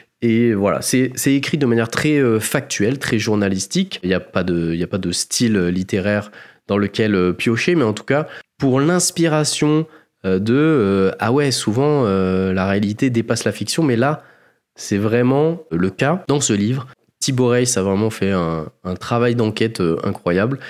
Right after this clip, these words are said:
Et donc voilà, ça, ça m-, ça m'a changé un petit peu de la fiction. J'aimerais bien, euh, dans le futur, euh, lire plus de livres, euh, de faits divers. Je sais pas comment on dit, de livres, euh,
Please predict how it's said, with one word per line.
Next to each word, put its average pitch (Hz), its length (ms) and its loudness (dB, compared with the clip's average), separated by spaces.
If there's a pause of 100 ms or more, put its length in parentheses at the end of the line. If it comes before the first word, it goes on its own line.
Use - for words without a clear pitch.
(300)
Et 101 60 -2
donc 127 140 2
voilà, 104 220 2
ça, - 260 -4
ça - 160 0
m-, 120 180 -2
ça - 140 0
m'a 139 120 2
changé 147 300 0
un 139 80 0
petit 127 160 -4
peu 135 160 -2
de 110 320 2
la 107 100 2
fiction. 117 420 -4
J'aimerais 107 280 0
bien, 131 160 2
euh, 127 180 2
dans 110 120 2
le 107 60 0
futur, 110 420 -2
euh, 95 40 2
lire 107 220 0
plus 151 260 -2
de 98 840 0
livres, 104 380 0
euh, 85 520 -6
de 87 180 -6
faits 101 200 -4
divers. 104 320 -2
Je 113 80 -4
sais 92 140 -4
pas 101 100 -2
comment 101 260 -2
on 98 80 0
dit, 113 180 -2
de 92 120 -2
livres, 95 360 -2
euh, 82 220 -8